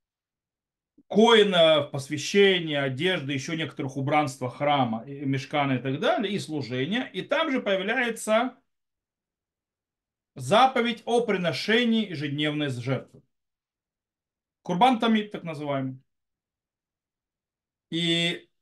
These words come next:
мы попробуем с ним забра-, э, заняться и разобраться. Потому что у нас есть очень интересный мидраш. Э, все этот мидраш знают, он многие цитируют, цитируют. Это Сифра Вайкра, э, который в основном все знают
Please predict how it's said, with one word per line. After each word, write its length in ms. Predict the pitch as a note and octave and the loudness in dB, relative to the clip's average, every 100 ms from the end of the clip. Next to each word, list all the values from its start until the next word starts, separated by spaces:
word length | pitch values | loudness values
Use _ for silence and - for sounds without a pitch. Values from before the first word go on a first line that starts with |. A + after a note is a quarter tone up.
| - | -2
мы 200 | F3+ B3+ | 2 4
попробуем 380 | A#3 G3 G#3+ F#3+ | 4 2 2 0
с 100 | C#3+ | -2
ним 140 | F#3 | -6
забра-, 640 | D#3 E3 F3 B3 E3+ E3 - | -4 0 2 2 0 -6 -8
э, 80 | |
заняться 420 | D3+ D#3+ F#3+ A#3 G3 | -8 -4 0 0 0
и 60 | |
разобраться. 380 | E3+ E3 D#3+ C3+ | -2 -2 -2 -2
Потому 140 | C#3+ | -8
что 60 | F3+ | -4
у 40 | |
нас 80 | A3 | -4
есть 120 | F#3 | -2
очень 220 | G3+ G3+ F#3+ | -2 -2 -4
интересный 420 | D#3+ F3+ F#3+ E3+ | -2 -2 -4 -6
мидраш. 560 | E3 D3 C3 - - _ | -4 -2 -4 -4 -14 _
Э, 200 | C3 C3+ | -6 -6
все 200 | C3 F#3+ | 0 0
этот 180 | F3 C#3+ | 0 -4
мидраш 320 | C#3 C3+ C3 | -4 -2 -2
знают, 400 | C#3+ C4+ B3 G3 | 0 2 2 0
он 140 | D3+ | -6
многие 300 | D#3 D#3+ C3+ | -6 -6 -6
цитируют, 600 | C3 - C4 A3+ - A3 | -6 -4 -2 -2 -4 -8
цитируют. 560 | - C#3 C4+ C4 B3 A#3+ _ _ | -8 -6 -4 -2 -4 -6 _ _
Это 160 | D#3 D#3 | -8 -6
Сифра 400 | - A#3+ - E3 | -2 -2 0 0
Вайкра, 580 | C#3+ C3+ G#3+ B3+ - - _ _ _ _ _ | 0 0 2 2 2 -4 _ _ _ _ _
э, 760 | D#3+ E3 E3 E3 E3+ E3 E3 D3+ | 0 2 2 2 0 0 0 -4
который 300 | D#3+ B3 B3+ | -4 0 0
в 40 | |
основном 340 | G#3 G3 G#3+ G3 | -2 -2 -2 -2
все 180 | G3 | -2
знают 600 | E3+ D#3 G#3 G3+ G3 F#3+ | -4 -4 0 0 0 -4